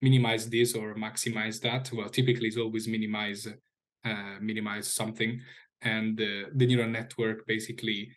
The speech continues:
uh, will propagate the information from the, uh, from, okay, so fr-, from the output. So given some examples, some training examples, uh, the neural network, uh, will make some predictions. This prediction will feed, uh,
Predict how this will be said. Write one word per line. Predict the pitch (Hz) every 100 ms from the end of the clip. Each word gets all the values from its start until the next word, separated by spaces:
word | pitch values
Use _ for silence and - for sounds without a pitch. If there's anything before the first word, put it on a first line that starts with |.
| _ _ -
uh, | 113
will | 117 120 123 117 120
propagate | 135 131 127 127 110 -
the | 123 113 110
information | 113 - 120 120 123 - 113 101 107 _ _ - -
from | 120 110 110
the, | 110 107 101 104 _ _ _
uh, | 120 110 101
from, | 101 - 107 101 98 _ 127
okay, | 131 104
so | 117 117
fr-, | - 123
from | 131 123
the | 131
output. | 127 131 139 143 - -
So | -
given | 113 131 123
some | 113 117
examples, | 113 123 117 120 107 -
some | 113
training | - 131 127
examples, | 113 120 113 113 113 101 - - - - - _
uh, | 120 110
the | 117
neural | 120 117
network, | 113 113 113 - 110 104 -
uh, | 107
will | 110 110
make | 113 110
some | - 135
predictions. | 131 113 - 127 123 123 - _ _ -
This | 123
prediction | - 120 120 - 120 113
will | 113
feed, | 110 - 120 113
uh, | 113